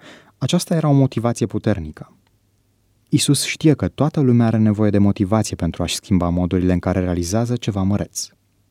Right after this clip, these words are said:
În scrisoarea către biserica din Tiatira, el le spune să-și țină ochii ațintiți asupra recompensei. Vine ziua când Iisus le va da stăpânire asupra neamurilor.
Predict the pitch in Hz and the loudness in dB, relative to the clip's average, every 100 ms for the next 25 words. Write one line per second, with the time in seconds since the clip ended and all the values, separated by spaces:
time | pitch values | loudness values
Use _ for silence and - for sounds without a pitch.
0 | _ _ _ 123 95 - 101 - 135 160 | _ _ _ -2 -2 -2 -4 0 0 0
1 | 143 135 120 - 139 127 87 85 - 85 | -2 -2 -2 0 0 0 -2 -4 -4 -4
2 | 101 107 101 - - _ _ 123 127 127 | 0 0 -2 -6 -18 _ _ 0 2 2
3 | - - 175 135 98 - - 113 95 98 | -2 0 0 2 -4 -6 0 2 4 0
4 | - 113 - 101 95 98 - - _ - | -2 -6 -2 -2 0 -2 -2 -8 _ -8
5 | 127 123 117 113 110 104 104 90 - - | -6 -2 -2 0 0 0 2 -2 -4 -10
6 | - _ _ _ _ _ _ _ _ _ | -18 _ _ _ _ _ _ _ _ _
7 | - 101 147 156 - 143 - 92 80 - | -4 2 4 4 2 0 0 -2 -2 -2
8 | 104 - - _ 139 123 156 180 - 135 | -4 -4 -10 _ 0 2 0 -2 -2 0
9 | 117 113 107 - - 104 95 92 80 71 | 2 2 -2 -6 -10 -4 -2 -2 -2 -6
10 | 78 - - | -10 -14 -20